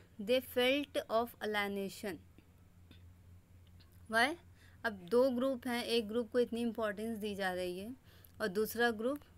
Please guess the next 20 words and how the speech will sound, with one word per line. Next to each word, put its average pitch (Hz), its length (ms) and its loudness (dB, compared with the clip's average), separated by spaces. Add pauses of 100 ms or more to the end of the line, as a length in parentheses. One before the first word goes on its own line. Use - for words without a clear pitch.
उसको 233 240 -2
कोई 233 180 0
इंपॉर्टेंस 214 760 -4
नहीं 240 200 2
मिल 214 240 2
रही 160 260 -4
है, 170 80 -10 (160)
तो 208 80 -4
उसमें 233 260 -4
क्या, 247 260 0
alienation। 208 640 -2 (600)
Alienation 233 460 0
होता 262 180 0
है 262 60 2
क्या, 233 160 -6 (180)
feels 302 380 4 (240)
divide 214 540 2
from 254 240 -4 (140)
others। 180 520 -4
अब 196 100 -12